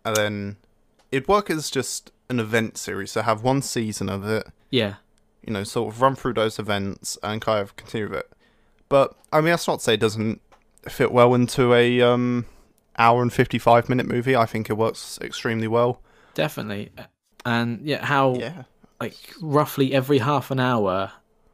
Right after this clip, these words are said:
Speaker 2: it skips forwards nine years into the future.
Speaker 1: Yep.
Speaker 2: So each kind
Speaker 1: And
Speaker 2: of time period gets its own dedicated kind of space of the film, and,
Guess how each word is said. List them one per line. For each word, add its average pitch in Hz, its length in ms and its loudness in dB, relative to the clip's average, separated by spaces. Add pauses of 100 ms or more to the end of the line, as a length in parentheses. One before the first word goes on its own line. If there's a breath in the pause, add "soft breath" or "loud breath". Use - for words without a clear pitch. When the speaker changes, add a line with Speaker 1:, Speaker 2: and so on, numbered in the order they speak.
(220)
Speaker 2:
it 127 200 -8
skips - 340 -2
forwards 120 400 2
nine 113 260 2
years 110 240 0
into 107 160 -8
the - 80 -14
future. 101 500 -6 (680)
Speaker 1:
Yep. - 180 -10 (460)
Speaker 2:
So 120 240 2
each 139 420 0
kind 123 240 -2
Speaker 1:
And 113 100 -2
Speaker 2:
of 110 120 -20 (460)
time 135 320 -2
period 107 380 -2
gets - 200 -6
its 123 160 -2
own 107 500 0
dedicated 110 640 -2 (800)
kind 113 160 -2
of 104 260 -8
space - 520 -4
of 110 100 -2
the 110 60 -2
film, 98 480 -4
and, 98 420 -8